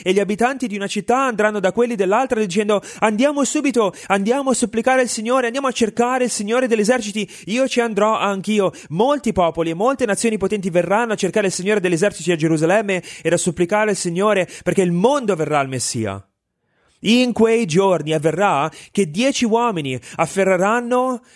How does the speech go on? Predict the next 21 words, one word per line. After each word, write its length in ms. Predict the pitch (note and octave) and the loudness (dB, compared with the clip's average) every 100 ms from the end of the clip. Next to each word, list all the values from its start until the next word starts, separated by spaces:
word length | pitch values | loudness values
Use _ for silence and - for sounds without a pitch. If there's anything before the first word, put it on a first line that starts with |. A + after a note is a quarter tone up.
| - | -8
il 200 | D#3 E3+ | -2 0
lembo 380 | F#3 A#3 A#3 A3 | 0 0 0 0
della 220 | F#3 E3 | 2 2
veste 420 | F#3 A3+ - A3+ | 2 0 -2 -4
di 120 | F3 G3 | -2 -2
un 100 | G3+ | 0
giudeo 360 | G3+ G3 G3+ | 2 4 4
e 40 | F#3 | 2
diranno: 520 | E3 F3 G#3+ A3+ A3 - - | 2 2 2 0 -2 -6 -14
"Noi 380 | D#3+ G3+ A#3+ B3 | -2 2 2 2
verremo 520 | F#3 F3 G#3 A3+ A3 | 0 0 2 2 0
con 320 | G#3 G#3 A3 | 2 0 0
voi 300 | D#3+ F#3 G3 | 0 2 2
perché 220 | E3+ D3 D#3 | -2 -4 -4
abbiamo 300 | D3+ G3 G3 | 0 0 2
udito 260 | F3+ F#3 | 0 -2
che 140 | E3+ C3+ | -2 -4
Dio 220 | E3+ F3+ | 0 0
è 80 | D#3+ | 2
con 180 | E3 | 0
voi." 420 | D#3 F3+ F3 D#3 | 2 2 2 0